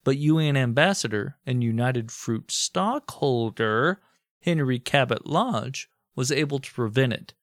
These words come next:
by privately telling England and France to stay out of their business, and the U S would ignore England and France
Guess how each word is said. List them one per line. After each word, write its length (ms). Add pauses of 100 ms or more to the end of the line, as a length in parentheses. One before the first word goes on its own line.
(160)
by 140
privately 580
telling 420
England 440
and 160
France 460
to 120
stay 320 (140)
out 160
of 160
their 160
business, 680 (420)
and 160
the 40
U 280
S 240
would 120
ignore 520
England 360
and 160
France 720